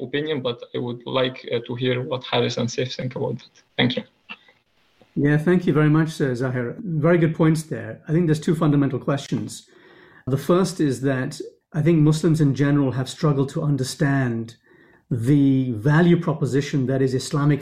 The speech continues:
Speaker 2: finance versus conventional traditional finance. And the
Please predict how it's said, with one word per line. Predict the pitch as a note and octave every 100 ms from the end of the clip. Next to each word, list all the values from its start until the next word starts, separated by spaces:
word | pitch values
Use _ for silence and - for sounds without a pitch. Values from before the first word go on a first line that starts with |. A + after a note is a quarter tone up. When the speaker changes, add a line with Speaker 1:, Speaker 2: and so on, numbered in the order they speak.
| -
Speaker 2:
finance | B2+ A#2+ A#2 -
versus | C3+ C3 B2+ C3+ A#2+ -
conventional | - D3 B2 C3+ B2+ D3+ B2
traditional | B2+ C3 C#3 - A#2
finance. | - A#2 A2 G#2 B2 - _ _ _ - _ - _
And | E3 E3
the | D#3